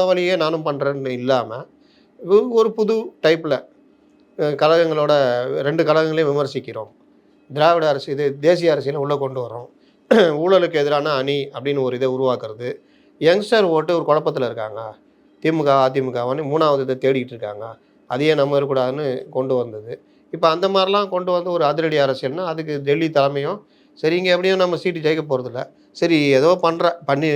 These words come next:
பாரு, பார்ப்போம்" அப்படின்னு சொல்லிட்டு விட்டதுடைய விளைவு, அஹ், பதினோரு பர்சன்ட், என் டி ஏ பதினெட்டு பர்சன்ட்னு கொண்டு வந்துட்டாங்க.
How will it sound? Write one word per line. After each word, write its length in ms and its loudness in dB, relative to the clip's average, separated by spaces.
பாரு, 300 0
பார்ப்போம்" 280 2
அப்படின்னு 260 -2
சொல்லிட்டு 360 -4
விட்டதுடைய 480 -4
விளைவு, 340 0
அஹ், 400 0
பதினோரு 420 2
பர்சன்ட், 440 0
என் 200 -4
டி 80 -2
ஏ 120 0
பதினெட்டு 380 0
பர்சன்ட்னு 580 -8
கொண்டு 200 -4
வந்துட்டாங்க. 360 -10